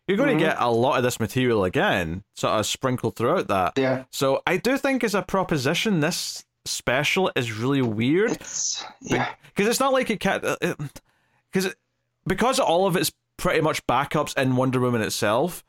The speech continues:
Speaker 1: it's just kinda weird to me, 'cause normally when you, they do this thing where they'll say, "Hey, we're gonna reprint these three issues as a one, one-off special,"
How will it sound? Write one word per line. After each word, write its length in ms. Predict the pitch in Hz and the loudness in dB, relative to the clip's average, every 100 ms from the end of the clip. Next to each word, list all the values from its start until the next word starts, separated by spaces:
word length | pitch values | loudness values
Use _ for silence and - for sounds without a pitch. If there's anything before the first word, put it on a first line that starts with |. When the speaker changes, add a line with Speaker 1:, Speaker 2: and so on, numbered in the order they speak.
| _ _ _ - | _ _ _ -2
Speaker 1:
it's 180 | 156 | 0
just 180 | 185 202 | 0 0
kinda 180 | 233 214 | 0 0
weird 220 | 151 156 - | 2 2 2
to 80 | |
me, 60 | 139 | 0
'cause 140 | 151 143 | 0 2
normally 280 | 214 240 220 | 2 2 2
when 100 | 190 | 2
you, 140 | 160 - - | 0 -2 -2
they 80 | |
do 140 | 127 143 | 0 2
this 200 | 131 - | 2 0
thing 200 | 131 123 | 0 2
where 80 | 117 | 2
they'll 80 | |
say, 180 | 117 123 | 2 0
"Hey, 180 | 117 127 | 2 2
we're 100 | 117 | 2
gonna 180 | 131 120 | 2 2
reprint 460 | 107 135 - 131 113 | 2 0 0 -2 0
these 180 | 120 - | -2 0
three 140 | 117 | 0
issues 240 | 120 139 | 0 0
as 40 | 110 | 0
a 60 | 107 | 0
one, 280 | 117 113 101 | 2 0 -2
one-off 320 | 110 117 113 | -2 0 0
special," 560 | - - 113 117 104 | -2 -2 0 0 -2